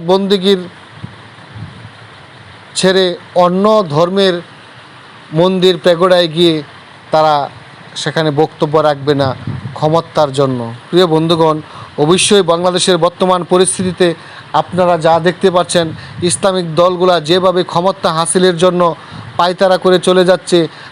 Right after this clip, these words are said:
আসলেই সেগুলা ইসলাম থেকে বিচ্যুতি, যা কোরআন ও হাদিসের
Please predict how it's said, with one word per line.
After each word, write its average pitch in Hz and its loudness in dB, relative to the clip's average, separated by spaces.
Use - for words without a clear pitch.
আসলেই 180 0
সেগুলা 170 0
ইসলাম 190 0
থেকে 170 -2
বিচ্যুতি, 156 -2
যা 165 0
কোরআন 185 2
ও 180 4
হাদিসের 160 0